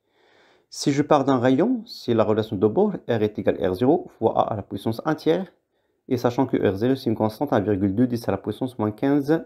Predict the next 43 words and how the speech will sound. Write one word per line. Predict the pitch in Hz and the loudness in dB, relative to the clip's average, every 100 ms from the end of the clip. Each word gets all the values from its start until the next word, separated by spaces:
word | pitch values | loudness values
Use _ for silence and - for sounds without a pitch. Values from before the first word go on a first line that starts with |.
| - | -4
mètres. | 131 113 - - _ _ _ _ _ _ _ _ _ _ - | 2 2 2 -8 _ _ _ _ _ _ _ _ _ _ 0
Alors, | 123 - - - - | 0 0 -8 -12 -2
la | 107 | 0
dernière | 104 98 98 | 2 0 0
paragraphe, | 98 104 147 170 | 0 0 -2 -4
si | 117 | -4
je | 104 | -4
parle | - 160 | 0 0
de | 156 | 2
la | 127 | 0
densité. | 113 110 - - - _ _ _ | 0 -2 -4 -16 -20 _ _ _
Sachant | _ 143 147 214 | _ 0 2 0
que | 214 | 0
la | 160 | 0
masse, | 165 175 175 - | 2 0 -2 -8
la, | 120 131 - | 2 2 4
la | 127 | 2
masse | 156 175 - | 0 0 -2
volumique, | 127 113 95 - _ | -2 0 -2 -4 _
c'est | _ - | _ -2
la | 107 | 0
masse | 101 95 | 0 0
d'atome | 95 - 147 | -4 -2 -2
divisée | 101 95 110 | -2 -2 -2
par | 117 113 | -2 -2
le | 123 | 0
volume. | 147 196 269 _ _ _ _ _ _ _ | 0 0 -2 _ _ _ _ _ _ _
La | 135 | 2
masse | 147 143 - | 4 4 2
de | |
l'atome | 127 123 123 127 113 | 0 0 0 0 0
divisée | 113 117 | -2 -4
par | 120 123 | -2 0
le | 117 | 0
volume | 110 120 127 123 127 | 0 2 2 2 -2
de | 113 | 0
l'atome, | 117 117 123 117 | 0 0 -4 -2
sachant | 110 110 127 | -6 -6 -4
que | 131 | -2
le | 123 | -2
volume | 113 123 123 | 0 0 0
de | 113 | 2
l'atome, | 107 107 127 113 | 0 2 -2 -2